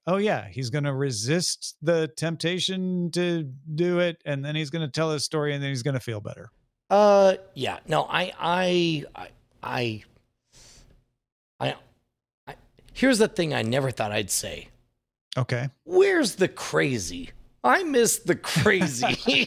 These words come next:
Speaker 2: <laughs> in this
Speaker 1: There wasn't a
Speaker 2: series.
Speaker 1: lot of crazy. There were hints of crazy here and there that, where I thought, "Oh, now we're gonna get crazy." Uh, Edwina,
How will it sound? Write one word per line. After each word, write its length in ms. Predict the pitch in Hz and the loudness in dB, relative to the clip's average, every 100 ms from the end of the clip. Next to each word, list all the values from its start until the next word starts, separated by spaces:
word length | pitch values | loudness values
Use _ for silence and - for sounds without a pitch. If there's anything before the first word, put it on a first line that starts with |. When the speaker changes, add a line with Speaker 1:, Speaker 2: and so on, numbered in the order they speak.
| - | -2
Speaker 2:
<laughs> 40 | |
in 440 | 226 247 208 233 220 | 0 2 0 -4 2
this 320 | 214 214 - | 4 4 2
Speaker 1:
There 200 | 247 151 | 2 2
wasn't 240 | 294 339 | 2 2
a 40 | 330 | 0
Speaker 2:
series. 100 | 254 | 0
Speaker 1:
lot 160 | 254 | 0
of 80 | 311 | 0
crazy. 920 | - - 311 330 349 302 160 135 123 _ _ - | -2 -12 -4 0 2 2 0 -2 -4 _ _ -2
There 120 | 262 | 0
were 100 | 269 | 2
hints 420 | 165 302 349 - | 0 -2 0 -2
of 120 | 175 | -2
crazy 460 | - 156 135 117 135 | 0 0 0 -2 0
here 180 | 151 202 | 0 2
and 120 | 175 | 2
there 280 | 240 233 139 | 0 0 0
that, 240 | 156 180 | 0 0
where 180 | 180 180 | 2 2
I 80 | 165 | 2
thought, 240 | 196 160 | 0 0
"Oh, 340 | 156 170 117 - _ _ _ | 0 -2 -2 -12 _ _ _
now 160 | 120 123 | -6 -2
we're 100 | 139 | 0
gonna 160 | 147 | 0
get 160 | 151 160 | 0 -2
crazy." 480 | - 220 202 117 101 _ _ _ | -2 -2 0 -4 -8 _ _ _
Uh, 200 | 127 123 - | -2 -2 -2
Edwina, 720 | 147 143 135 226 185 117 104 | -2 0 2 2 2 -2 -6